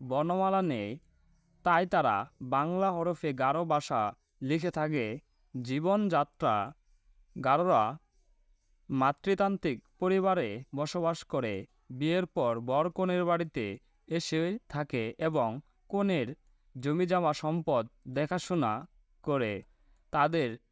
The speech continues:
ভিন্ন গোত্রের মধ্যে বিয়ে করতে হয়। পেশা, গারোদের প্রধান পেশা কৃষি।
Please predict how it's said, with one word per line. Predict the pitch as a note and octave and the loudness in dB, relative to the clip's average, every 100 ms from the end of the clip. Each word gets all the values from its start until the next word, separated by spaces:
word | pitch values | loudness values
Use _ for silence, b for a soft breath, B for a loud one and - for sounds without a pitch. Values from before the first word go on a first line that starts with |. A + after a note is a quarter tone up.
| _ C3 A#2+ | _ -18 -2
ভিন্ন | D3+ F#3 G3 | 0 2 2
গোত্রের | F3 E3+ - F#3+ | 0 -2 -2 0
মধ্যে | F#3 F3+ D#3 B2 G#2+ - _ _ _ _ _ | 2 2 0 -2 -2 -6 _ _ _ _ _
বিয়ে | B2+ C3+ C#3+ C3 | -6 0 2 2
করতে | D3+ E3+ D#3+ - D#3+ D#3+ G3 - | 2 0 -2 -4 0 0 -2 -6
হয়। | - A#2 G2+ F#2 - _ _ _ _ _ _ _ _ _ _ _ _ - _ | -2 0 0 -2 -12 _ _ _ _ _ _ _ _ _ _ _ _ -20 _
পেশা, | F#3 F#3 C3+ G#2 - _ _ _ _ _ _ | 0 2 0 -2 -4 _ _ _ _ _ _
গারোদের | B2+ C3 E3+ F3 F3 | 0 2 2 0 -2
প্রধান | E3 F#3 F#3 F#3 | 0 2 2 0
পেশা | - F3+ - A2+ G#2 E3 - _ | 0 -2 0 -2 -2 -6 -16 _
কৃষি। | F#3+ F3+ B2+ G#2+ | -4 -2 -2 -4